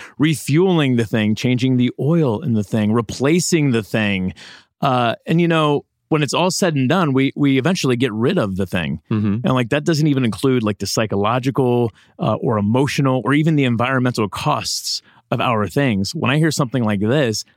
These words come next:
Speaker 1: that's what pops up in my mind, like the Casper mattress. It's like, "Oh, wow." Like, we look at our finite resources as expendable, like,
Speaker 2: Mm.
Speaker 1: as a, as something that we can just kinda toss aside and let the land,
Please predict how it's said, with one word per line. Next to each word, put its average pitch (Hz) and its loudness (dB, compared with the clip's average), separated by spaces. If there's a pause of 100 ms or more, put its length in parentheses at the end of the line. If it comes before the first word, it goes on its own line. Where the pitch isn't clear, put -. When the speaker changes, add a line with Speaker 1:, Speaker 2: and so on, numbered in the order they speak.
(120)
Speaker 1:
that's 151 -2
what 117 -2
pops 113 -2
up 101 -4
in 98 0
my 110 0
mind, 92 -2
like 92 -4
the 95 -10
Casper 98 -4
mattress. 98 -4
It's 98 -6
like, 92 -2 (500)
"Oh, 143 2
wow." 107 0
Like, 98 -4 (100)
we 135 0
look 131 -2
at 120 0 (220)
our 113 0 (240)
finite 143 0
resources 107 -2
as 104 -2
expendable, - -4
like, 107 -2
Speaker 2:
Mm. 92 -4
Speaker 1:
as 107 -2
a, 107 -2 (420)
as 131 0
something 143 0
that 123 2
we 127 2
can 135 0
just 117 -2
kinda 110 0
toss 127 -2
aside 123 0
and 98 0 (360)
let 113 0
the 107 -2
land, 107 0